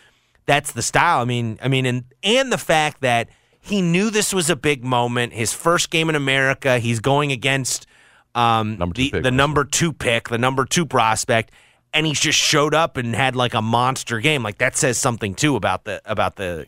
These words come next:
Speaker 1: guy
Speaker 2: If
Speaker 1: that,
Speaker 2: you
Speaker 1: uh, in terms of who he could be.
Speaker 2: If you were the, the Grizzlies, who do you least wanna see him with, West and East? Obviously, you'd rather have him in the East.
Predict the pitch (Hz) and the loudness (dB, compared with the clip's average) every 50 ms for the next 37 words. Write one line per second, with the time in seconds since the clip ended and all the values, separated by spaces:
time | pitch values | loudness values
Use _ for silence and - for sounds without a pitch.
0 | _ - 101 95 90 80 62 - - _ _ _ _ _ _ - 107 120 117 107 | _ -2 0 0 0 0 -2 -8 -20 _ _ _ _ _ _ -4 0 2 2 2
1 | 104 - - _ - 117 120 113 107 104 - 117 107 95 104 104 98 117 123 120 | 2 -2 -6 _ -4 -4 -2 -2 -2 0 0 0 0 0 0 0 0 0 0 0
2 | 113 107 98 - _ _ _ - 127 107 82 123 123 110 76 58 - _ _ _ | -2 -4 -6 -10 _ _ _ -6 -6 -4 -2 0 -2 -2 -2 -6 -14 _ _ _
3 | _ - 110 98 98 110 117 117 110 101 90 92 90 87 82 - 82 90 87 80 | _ -4 -4 -2 0 0 2 2 2 2 2 2 2 0 0 0 -2 -2 -2 -2
4 | 78 95 104 98 87 90 85 - - 98 92 92 87 80 80 82 98 95 - - | 0 0 0 0 0 -2 -2 -2 -2 -2 -2 0 0 0 0 0 0 -2 -2 -4
5 | 92 92 92 85 80 - - 92 90 82 80 78 80 80 71 65 - - _ _ | -4 -4 -2 -2 -4 -4 -2 -2 -2 0 0 0 0 0 0 -2 -6 -16 _ _
6 | - - - 76 82 101 110 117 113 - - 110 104 98 90 85 76 - - - | -20 -20 -16 -4 2 2 2 2 2 -2 -2 -2 -2 -2 -2 -4 -6 -8 -10 -14
7 | - - - _ _ _ _ _ _ _ _ _ _ _ _ _ _ _ _ _ | -16 -20 -20 _ _ _ _ _ _ _ _ _ _ _ _ _ _ _ _ _
8 | _ - - - 151 156 160 135 113 98 - 113 104 92 98 90 87 107 123 123 | _ -4 0 2 2 2 2 0 -4 -4 -4 -4 -4 -2 -2 0 2 2 2 2
9 | 101 90 90 92 82 78 80 80 73 71 71 73 73 64 - - - | 2 0 0 0 0 -2 -2 -4 -4 -2 -2 -4 -4 -6 -8 -12 -20